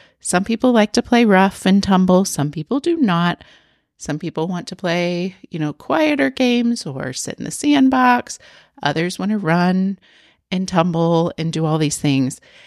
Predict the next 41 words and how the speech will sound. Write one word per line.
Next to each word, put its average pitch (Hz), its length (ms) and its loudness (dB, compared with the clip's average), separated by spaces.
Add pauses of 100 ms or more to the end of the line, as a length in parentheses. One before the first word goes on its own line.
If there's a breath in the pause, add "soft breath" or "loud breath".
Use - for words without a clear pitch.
(300 soft breath)
So 180 520 -2
maybe 175 300 0
you 381 140 2
could 285 200 -4
try 160 440 -4
asking 311 720 -4
the 262 80 -2
person 214 360 -2
you 196 80 0
wanna 180 180 -2
play 160 220 -4
with 226 240 -4 (400 soft breath)
how 180 280 -2
they 165 160 0
like 143 240 -4
to - 100 -10
play. - 340 -8 (1300)
Like, - 160 -20
what 202 260 0
is 302 180 0
their, 214 200 -2 (340)
what 208 140 2
is 226 160 0
their 156 180 -2
play 156 400 -4
style? - 440 -8
And 175 200 -6
I 190 200 -2 (100)
throw 302 220 -2
this 254 260 -6
word 175 220 2
out 156 300 2
and 165 80 -6
then 165 100 -2
I 165 60 -2
immediately 170 480 -4
realize, 147 480 -4
"Oh, 143 140 -6
he's 196 300 -4
not 160 260 -6
gonna 165 320 0